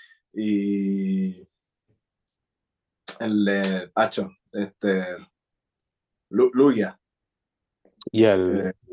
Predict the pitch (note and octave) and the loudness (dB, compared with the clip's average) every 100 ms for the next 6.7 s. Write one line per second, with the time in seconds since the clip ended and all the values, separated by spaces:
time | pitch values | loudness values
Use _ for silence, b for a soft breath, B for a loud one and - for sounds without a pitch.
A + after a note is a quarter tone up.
0 | F#2 - - G#2 F#2 F2+ G2+ F#2+ F#2 _ | -14 -6 0 0 0 0 0 0 -6 _
1 | _ _ _ _ - A2+ F#2+ _ _ _ | _ _ _ _ -2 -2 -2 _ _ _
2 | _ - - _ E2+ E2 A2 G#2 A2 G#2+ | _ -14 -14 _ -6 -4 -4 -2 0 2
3 | G2+ F#2+ F#2+ F#2 F#2 F2+ F2 E2+ D#2 D#2+ | 2 2 2 0 -4 -8 -8 -8 -6 -6
4 | - - - - - - - - G2 F#2 | -2 0 0 0 -2 -2 -4 -6 -4 -4
5 | F2+ F2+ F2 E2+ E2+ _ _ _ _ _ | -2 -2 -4 -8 -10 _ _ _ _ _
6 | _ _ G2 F#3+ F#2+ F#2+ | _ _ -4 -4 -4 -8